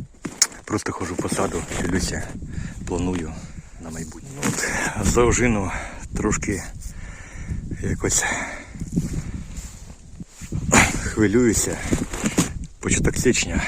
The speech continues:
вже так холодно, морози. І бачимо.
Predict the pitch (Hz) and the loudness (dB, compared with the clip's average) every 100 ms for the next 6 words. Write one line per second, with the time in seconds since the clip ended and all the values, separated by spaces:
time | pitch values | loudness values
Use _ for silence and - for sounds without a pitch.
0 | - - 92 92 101 - - - - 117 | -4 -8 -6 -2 -2 -4 -6 -4 2 4
1 | 101 85 80 80 107 98 - - - - | 4 0 -2 -2 0 0 -4 -10 -16 -18
2 | - - - - - - - - 98 82 | -16 -16 -16 -16 -18 -18 -18 -10 -8 -6
3 | 76 - - - - 82 82 - - | -6 -6 -8 0 0 0 -2 2 4